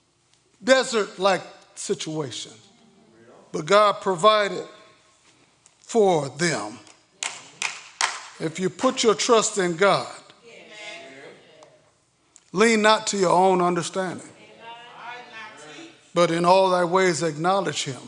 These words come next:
He shall direct thy path. But one thing happened after this.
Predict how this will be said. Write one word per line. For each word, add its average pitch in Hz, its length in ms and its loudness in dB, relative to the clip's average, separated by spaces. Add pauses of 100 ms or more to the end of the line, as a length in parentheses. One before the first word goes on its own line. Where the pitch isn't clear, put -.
(1080)
He 151 100 -2
shall 160 380 0
direct 147 640 -2
thy 139 180 -6
path. 139 480 -6 (2500)
But 180 180 0
one 214 260 2
thing 202 280 4
happened 170 460 0
after 160 280 -2
this. 143 600 -14